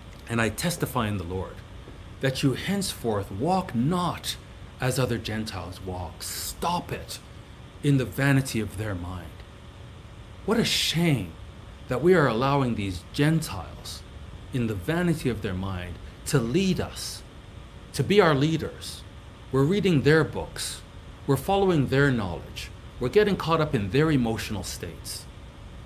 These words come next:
instead of staying focused on this immeasurable gift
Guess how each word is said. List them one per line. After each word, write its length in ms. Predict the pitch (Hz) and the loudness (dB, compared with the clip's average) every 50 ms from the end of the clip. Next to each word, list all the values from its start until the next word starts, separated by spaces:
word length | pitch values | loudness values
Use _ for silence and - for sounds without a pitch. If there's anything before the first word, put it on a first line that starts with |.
| - - - | -14 -12 -10
instead 340 | 104 101 - - 131 123 | -8 -8 -4 0 2 2
of 100 | 117 107 | 2 2
staying 340 | - - - 117 107 98 92 | -2 -2 -2 0 0 0 -2
focused 840 | - - - - - - 143 156 151 151 - - - - - - - - - - - - - | -4 -8 -12 -6 4 6 6 6 6 2 -4 -10 -10 -12 -12 -14 -14 -16 -16 -16 -16 -10 -6
on 200 | 117 123 117 110 | -2 0 0 2
this 460 | 110 107 101 92 - - - - - - - - - - - - - - - - - - | 2 2 0 0 -4 -4 -6 -6 -8 -12 -14 -16 -16 -16 -16 -16 -16 -16 -16 -16 -4 -2
immeasurable 800 | 156 123 120 123 143 160 160 143 127 117 127 101 95 104 98 - | 0 0 4 4 4 4 4 2 2 2 0 0 0 -2 -2 -2
gift 500 | - - 156 139 - - - - - - | -2 -2 0 0 -2 -4 -8 -10 -12 -12